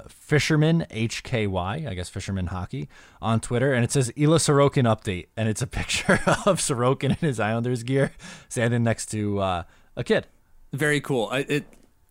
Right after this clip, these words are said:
Speaker 2: we know he's alive and well, and we know he's wearing Islanders stuff, so <laughs> that, that's all I care about. He's bought in.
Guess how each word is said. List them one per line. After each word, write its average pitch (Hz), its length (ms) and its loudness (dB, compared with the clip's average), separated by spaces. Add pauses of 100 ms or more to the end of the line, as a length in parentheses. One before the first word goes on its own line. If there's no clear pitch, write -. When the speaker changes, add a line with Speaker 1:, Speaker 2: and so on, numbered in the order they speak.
Speaker 2:
we 160 160 2
know 226 200 4
he's 233 140 4
alive 196 400 2
and 175 140 0
well, 151 380 0 (120)
and 143 300 -2
we 156 80 0
know 160 160 2
he's 170 180 2
wearing 160 220 2
Islanders 147 380 2
stuff, 98 280 -2
so 123 360 0 (180)
<laughs> - 200 -8
that, 269 280 2 (220)
that's 262 300 2
all 233 180 4
I 220 80 4
care 202 220 0
about. 156 200 0
He's 180 160 2
bought 233 260 2
in. 170 220 2